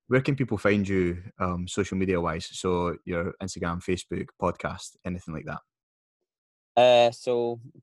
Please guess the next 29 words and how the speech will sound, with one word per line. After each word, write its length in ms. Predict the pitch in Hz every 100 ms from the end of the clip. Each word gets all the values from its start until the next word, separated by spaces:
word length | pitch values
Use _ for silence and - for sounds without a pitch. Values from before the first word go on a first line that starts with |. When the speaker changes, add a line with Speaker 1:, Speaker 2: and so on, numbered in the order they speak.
| -
Speaker 2:
basically 280 | 139 156 120
just 120 | -
type 180 | 123 110
in 120 | 110
my 80 | 104
name. 240 | 95 107 110
There's 120 | 110
not 120 | 107
a 40 |
lot 100 | 98
of 60 | 90
people 220 | 104 104
with 180 | 98 104
my 100 | 117
name. 280 | 110 110 110
So 380 | - 98 98 98 _ -
Sylvester, 680 | 110 104 110 - 110 101 113 _
Sylvester 440 | - 110 117 - 107
Sweeney. 400 | - 113 131 117 _ _ - - _ _
So 220 | 110 104
Sylvester 400 | - 117 123 113
Sweeney 220 | 110 104
P 180 | - 107
T 180 | 110 104
on 80 | 98
Instagram, 640 | 104 - 98 101 98 95 -
and 580 | 95 98 98 95 92 92 - -
just 200 | - 104
type 160 | 101